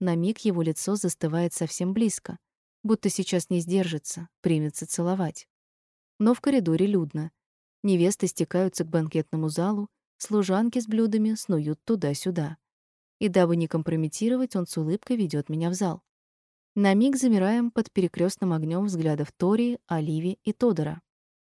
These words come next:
Райнер усаживает меня рядом с собой. Стол всё тот же, треугольный. Напротив располагается Мирельма Арди. Сегодня она выглядит бледной и осунувшейся. Хочу поинтересоваться,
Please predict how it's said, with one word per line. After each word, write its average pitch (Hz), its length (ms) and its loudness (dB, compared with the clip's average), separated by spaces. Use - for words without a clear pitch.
Райнер 208 380 2
усаживает 196 640 -2
меня 190 200 0
рядом 156 300 -2
с - 40 -6
собой. 170 440 -6
Стол 269 280 0
всё 277 180 0
тот 165 260 0
же, 160 100 -2
треугольный. 160 680 -2
Напротив 202 540 2
располагается 185 760 2
Мирельма 165 440 0
Арди. 214 460 0
Сегодня 180 440 4
она 160 160 0
выглядит 160 400 -2
бледной 165 400 0
и - 160 -4
осунувшейся. 180 880 -2
Хочу 190 300 0
поинтересоваться, 190 920 -2